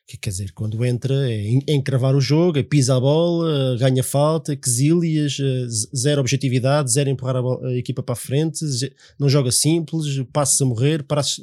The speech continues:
passos transviados. Leva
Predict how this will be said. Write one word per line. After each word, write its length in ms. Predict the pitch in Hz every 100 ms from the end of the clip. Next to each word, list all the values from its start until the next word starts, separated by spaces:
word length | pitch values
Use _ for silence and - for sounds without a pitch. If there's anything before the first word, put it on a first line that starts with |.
| 139
passos 240 | 147 139 -
transviados. 640 | 135 107 127 156 160 - _ _ _ _ _ _ _ _ _ - _ _
Leva 120 | -